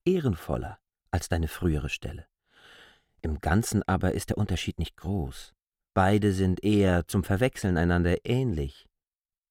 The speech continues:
Ja, man könnte fast behaupten,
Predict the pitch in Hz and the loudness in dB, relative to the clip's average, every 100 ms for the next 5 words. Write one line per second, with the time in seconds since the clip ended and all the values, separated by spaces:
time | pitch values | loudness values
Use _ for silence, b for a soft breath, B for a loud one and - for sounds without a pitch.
0 | _ _ _ _ _ 131 131 - _ 131 | _ _ _ _ _ 4 4 2 _ 0
1 | 131 - - 170 226 - 220 - - 151 | 0 -4 0 0 0 -2 -6 -8 -4 -4
2 | - - - 131 131 135 - - 208 | -4 -8 -6 -2 -2 -2 -8 -4 -4